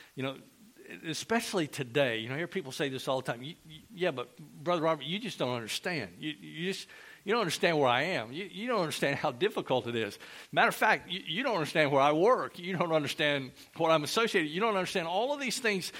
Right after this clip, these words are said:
that I'm associated with." And it, and quite frankly, it just gets tough. Well, let me, let me share something with you. It, I,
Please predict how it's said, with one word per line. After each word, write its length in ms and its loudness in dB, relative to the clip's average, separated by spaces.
that 100 4
I'm 140 6
associated 600 0
with." 220 4
And 120 2
it, 400 -4
and 100 -12
quite 260 6
frankly, 720 0
it 100 -6
just 240 0
gets 320 4
tough. 540 0
Well, 100 -8
let 100 0
me, 220 -4
let 100 -4
me 80 -2
share 240 0
something 320 0
with 120 0
you. 160 -6
It, 400 -2
I, 160 -6